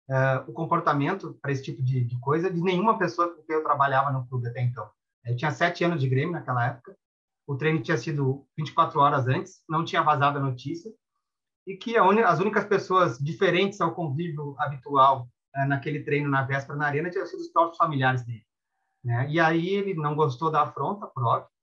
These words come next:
e foi uma afronta mesmo, eu não nego, né? O senhor é vice-presidente do clube, né?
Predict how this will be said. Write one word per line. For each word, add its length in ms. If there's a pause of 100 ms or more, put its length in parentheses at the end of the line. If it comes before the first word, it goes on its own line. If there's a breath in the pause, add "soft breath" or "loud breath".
e 140
foi 120
uma 200
afronta 320
mesmo, 220
eu 60
não 120
nego, 280 (360)
né? 260 (640)
O 40
senhor 260
é 40
vice-presidente 840 (100)
do 160
clube, 280
né? 280